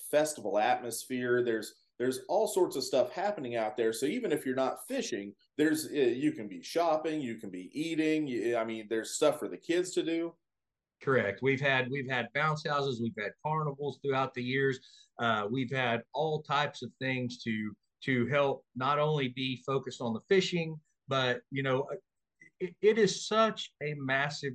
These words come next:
Speaker 2: deal for the Canton economy, not just the stores, but several of our local,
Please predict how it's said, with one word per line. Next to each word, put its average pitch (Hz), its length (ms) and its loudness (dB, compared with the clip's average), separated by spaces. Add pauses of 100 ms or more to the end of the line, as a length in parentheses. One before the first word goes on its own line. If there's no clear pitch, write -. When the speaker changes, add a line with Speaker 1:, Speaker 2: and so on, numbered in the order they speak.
(100)
Speaker 2:
deal 123 260 0
for 113 200 -8
the 104 80 -6
Canton 123 480 -6
economy, 123 640 -8 (320)
not 160 260 0
just 151 640 2
the 117 120 2
stores, 139 760 -4 (300)
but 139 280 -2
several 165 540 0
of 135 220 0
our 127 320 0
local, 135 800 0